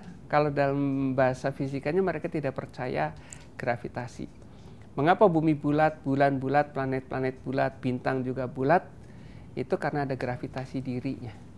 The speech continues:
Jadi karena gravitasi dirinya, pembentukan bintang itu dari, eh, awan antar bintang,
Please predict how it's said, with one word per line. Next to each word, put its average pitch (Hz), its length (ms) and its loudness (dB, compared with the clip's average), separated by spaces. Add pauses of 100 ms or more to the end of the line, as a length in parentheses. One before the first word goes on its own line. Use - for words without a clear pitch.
(760)
Jadi 131 180 -6
karena 131 300 -2
gravitasi 127 640 -2
dirinya, 127 520 2
pembentukan 131 720 2 (640)
bintang 139 600 2 (560)
itu 127 240 0
dari, 127 720 2 (680)
eh, 120 520 0
awan 131 380 8
antar 127 320 0
bintang, 127 640 0